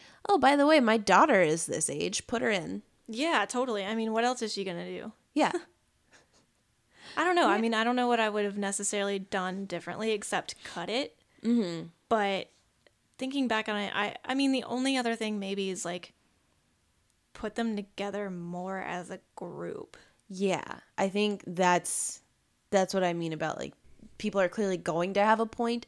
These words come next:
Speaker 1: at some point, but they don't yet.
Speaker 2: Yeah.
Speaker 1: Because they're also separate. Like,
Speaker 2: Right.
Speaker 1: there's no reason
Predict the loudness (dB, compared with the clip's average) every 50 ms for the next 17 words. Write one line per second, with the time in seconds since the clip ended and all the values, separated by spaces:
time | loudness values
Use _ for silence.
0 | _ _ -6 -4 -2 -2 -2 -2 -2 -2 -2 -2 -2 -2 -4 -8 -10 -8 -4 -4
1 | -2 0 0 0 0 -2 -6 -8 -6 -4 -4 -2 -4 -4 -8 -12 _ -12 -8 -8
2 | -8 -8 -10 -14 -8 _ 4 4 6 6 6 4 4 4 4 2 0 0 0 0
3 | -2 -2 -2 -2 -4 -6 -4 -2 -4 -4 -6 -8 -16 _ _ _ _ _ _ _
4 | -8 -8 -8 -10 -16 _ _ _ _ _ _ _ _ -4 2 4 4 4 4 4
5 | 2 2 4 4 2 2 2 0 -2 -4 -6 -8 -12